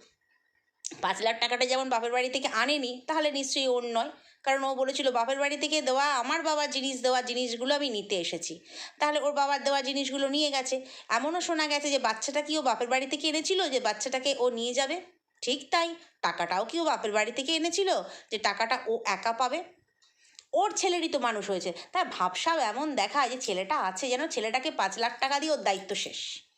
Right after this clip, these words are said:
পাঁচ লাখ টাকা দিয়ে দিয়েছি মানে ভাবটা এমন দেখায়, আমার দায়িত্ব শেষ, আমি এখন উড়বো, ঘুরবো, ফিরবো, এটালে বসবো, ওটালে বসবো, এখানে মধু খাওয়াবো, ওখানে মধু খাওয়াবো, এরকম একটা ওর ভাবনা চিন্তা।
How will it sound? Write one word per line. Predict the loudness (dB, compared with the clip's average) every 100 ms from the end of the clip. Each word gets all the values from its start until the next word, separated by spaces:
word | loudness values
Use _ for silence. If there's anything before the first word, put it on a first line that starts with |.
| _ -20 -20 -10 -2
পাঁচ | -2 0
লাখ | -2 0
টাকা | 0
দিয়ে | 2 0 0
দিয়েছি | 0 0 0
মানে | 0
ভাবটা | 2 2 4 2
এমন | 2 0 0
দেখায়, | 0 0
আমার | 0 0 0 0
দায়িত্ব | 0 0 -2
শেষ, | -2 0 0 0
আমি | -2 0
এখন | 0 -2 -4
উড়বো, | -4 -2 -2
ঘুরবো, | -2 -4 -2 -4 -4
ফিরবো, | -4 0 0 -2 -16 -12 -4
এটালে | 0 2 2
বসবো, | 0 -2 0 0
ওটালে | 2 0 2
বসবো, | 0 0 -2
এখানে | 0 -2
মধু | -2 -2 -2
খাওয়াবো, | 0 0 2 0
ওখানে | 0 -2
মধু | -2 -2
খাওয়াবো, | 0 0 0 0
এরকম | 0 0 -2
একটা | -2 -2 0
ওর | 0 0
ভাবনা | -2 -2 -2
চিন্তা। | -6 -10 -16 -20